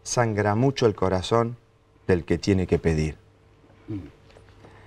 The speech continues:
Speaker 1: Debe trabajar el hombre para ganarse su pan, pues la miseria en su afán de perseguir de mil modos llama en la puerta de todos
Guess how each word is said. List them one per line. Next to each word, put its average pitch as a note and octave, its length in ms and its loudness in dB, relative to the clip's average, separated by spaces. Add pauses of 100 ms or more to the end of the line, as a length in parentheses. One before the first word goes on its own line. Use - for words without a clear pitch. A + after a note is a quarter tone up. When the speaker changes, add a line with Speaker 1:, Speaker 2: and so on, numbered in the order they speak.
(460)
Speaker 1:
Debe D#3 200 6
trabajar D3+ 420 4
el D3+ 120 6
hombre D3+ 320 4
para A#2+ 240 2
ganarse A#2 380 -2
su G#2 180 -8
pan, E2 340 0 (880)
pues G#2+ 180 4
la G2+ 140 0
miseria C3+ 460 2
en A2 100 -2
su G2+ 160 -6
afán B2+ 440 -2 (600)
de G2 160 4
perseguir G#2 680 0
de G2 100 4
mil G#2+ 200 2
modos G#2+ 560 0 (520)
llama A2+ 360 2
en F#2+ 80 0
la F#2 80 -2
puerta G#2+ 400 0
de E2+ 100 0
todos F#2+ 560 2